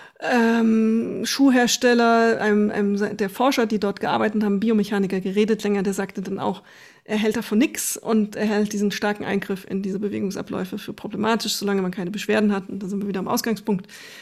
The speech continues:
Ist das alles okay, dann gehört es halt dazu. Solange es keine Abnutzung am Knie gibt oder an dem Knöchel, dann gehört es dazu, dass man so knickt. Ist halt so. Der, der Körper hat sich das so ausgedacht.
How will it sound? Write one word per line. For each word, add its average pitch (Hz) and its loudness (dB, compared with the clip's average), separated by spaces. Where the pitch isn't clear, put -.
Ist - -6
das 208 -2
alles 202 0
okay, 196 -2
dann 185 -4
gehört 214 -2
es - -10
halt 185 -6
dazu. - -8
Solange 226 0
es 214 -2
keine 214 0
Abnutzung 262 0
am 185 -4
Knie 240 4
gibt 220 0
oder 185 -6
an - -6
dem 190 -6
Knöchel, 214 0
dann 196 -4
gehört 214 2
es 214 -10
dazu, 196 -6
dass 185 -6
man 190 -4
so 196 -2
knickt. - -2
Ist 240 2
halt 196 -2
so. 190 -6
Der, 208 -6
der 220 -2
Körper 233 2
hat 214 2
sich 214 -4
das 214 0
so 285 4
ausgedacht. 208 -4